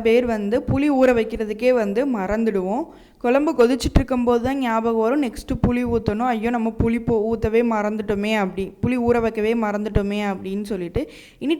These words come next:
டென்ஷனே ஆக தேவையில்ல, அதுக்கான சொல்யூஷனோட தான் நான் இங்க வந்திருக்கேன்.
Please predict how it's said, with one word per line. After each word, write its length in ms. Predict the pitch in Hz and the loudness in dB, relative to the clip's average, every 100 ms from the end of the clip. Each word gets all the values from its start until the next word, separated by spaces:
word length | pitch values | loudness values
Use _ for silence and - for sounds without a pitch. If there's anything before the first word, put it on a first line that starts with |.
| 277 | 4
டென்ஷனே 440 | 233 247 302 285 285 233 | 4 2 0 2 2 2
ஆக 240 | 220 233 233 | 0 -2 -2
தேவையில்ல, 400 | 208 196 180 196 254 | -2 0 0 2 2
அதுக்கான 320 | 247 240 226 214 | 0 -4 -4 -4
சொல்யூஷனோட 560 | 220 247 262 233 202 220 | -2 -2 -2 -2 -2 -2
தான் 80 | 269 | -2
நான் 120 | 220 | -2
இங்க 120 | 202 185 170 | -4 -6 -8
வந்திருக்கேன். 540 | 185 208 202 196 | -8 -8 -10 -10